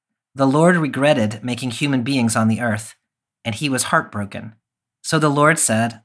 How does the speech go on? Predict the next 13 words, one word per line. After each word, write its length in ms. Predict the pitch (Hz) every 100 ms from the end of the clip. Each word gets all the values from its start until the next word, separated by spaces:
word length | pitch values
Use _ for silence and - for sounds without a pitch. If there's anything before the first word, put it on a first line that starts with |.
| -
'I 160 | 127
will 220 | 175 208 120
wipe 260 | 127 147 -
off 180 | 131 151
of 120 | 135
the 100 | 127
land 380 | 120 127 110 110
the 120 | 123
human 380 | 113 170 170 139
race 320 | 127 135 -
that 100 | 120
I've 140 | 117
created, 600 | - 123 113 113 101 101